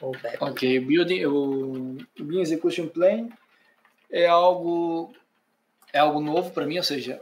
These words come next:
Speaker 2: antes de vir fazer o mestrado nem sabia o que que era isso. Ah, no mestrado eu tive esse conhecimento.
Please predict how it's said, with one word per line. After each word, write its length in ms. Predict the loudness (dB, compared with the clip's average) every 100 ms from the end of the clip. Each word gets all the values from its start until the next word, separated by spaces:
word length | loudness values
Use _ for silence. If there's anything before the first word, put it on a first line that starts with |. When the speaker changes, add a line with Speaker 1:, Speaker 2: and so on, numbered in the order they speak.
| -6
Speaker 2:
antes 400 | -2 -2 -4 -10
de 220 | -4 -4
vir 160 | -2 -2
fazer 200 | 0 0
o 40 |
mestrado 420 | 0 0 4 4 2
nem 140 | -4
sabia 280 | -4 -2 -2
o 20 |
que 80 | -4
que 140 | -4
era 120 | -4 -2
isso. 300 | -4 -6 -8 -14 _ _ _ _ -16 -6
Ah, 260 | -2 -2
no 120 | -4
mestrado 380 | -2 0 4 4
eu 40 | 2
tive 160 | 0 -2
esse 140 | -2
conhecimento. 720 | -4 -2 -2 -2 -4 -4 -12